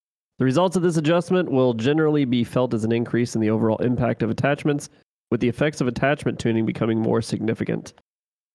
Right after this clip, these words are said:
So it just seems like they're putting more emphasis into that whole, uh, tuning part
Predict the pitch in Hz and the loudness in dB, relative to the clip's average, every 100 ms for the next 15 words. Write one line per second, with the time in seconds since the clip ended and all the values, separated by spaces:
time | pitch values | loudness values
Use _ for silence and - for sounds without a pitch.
0 | _ _ - 180 220 240 208 185 185 196 | _ _ -2 -2 0 2 2 2 2 2
1 | 175 165 139 151 143 156 139 135 127 127 | 2 4 2 0 0 -2 0 0 2 2
2 | 113 135 131 131 - _ _ _ _ _ | 2 2 2 0 -4 _ _ _ _ _
3 | _ _ _ _ 127 123 113 104 - - | _ _ _ _ 0 2 2 0 -2 0
4 | 135 135 143 147 147 151 | 2 2 0 2 0 0